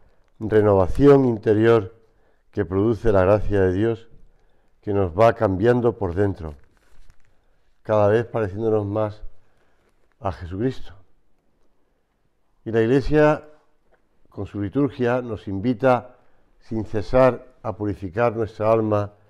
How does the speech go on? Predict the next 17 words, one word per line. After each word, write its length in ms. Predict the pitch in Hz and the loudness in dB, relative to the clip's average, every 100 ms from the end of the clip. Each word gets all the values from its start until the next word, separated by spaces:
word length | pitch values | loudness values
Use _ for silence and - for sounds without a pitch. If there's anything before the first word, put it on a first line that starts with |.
| _ _ _ _ - | _ _ _ _ -8
y 140 | 107 | -2
a 60 | 107 | 0
recomenzar 680 | 98 104 98 98 - 123 | 0 -2 -2 -2 0 0
de 100 | 117 | 2
nuevo. 380 | 117 135 120 78 - - _ _ - _ _ _ _ _ _ _ _ _ _ | 4 4 4 0 -8 -20 _ _ -20 _ _ _ _ _ _ _ _ _ _
Pensaba 640 | 135 123 135 127 127 123 - _ _ _ _ _ - - | -8 -2 4 6 4 2 -8 _ _ _ _ _ -20 -6
que 320 | 107 92 80 - - - - - - - - - | 0 0 0 -6 -18 -20 -20 -20 -20 -20 -20 -10
la 180 | 117 110 | 0 2
liturgia 960 | 104 95 135 123 - 127 123 110 101 - _ _ | 2 2 0 0 2 6 8 6 2 -8 _ _
de 340 | 104 98 92 | -14 -6 0
la 120 | 95 95 | 2 2
Iglesia 420 | 95 123 - 117 | 4 2 2 0
aquí 160 | 104 | 2
en 100 | 117 | 0
la 120 | 113 110 | 2 2
tierra 480 | 139 135 117 117 - _ _ _ _ _ _ _ _ _ _ - | 4 6 6 2 -2 _ _ _ _ _ _ _ _ _ _ -2
es 560 | 120 127 123 - - | 6 6 6 0 -10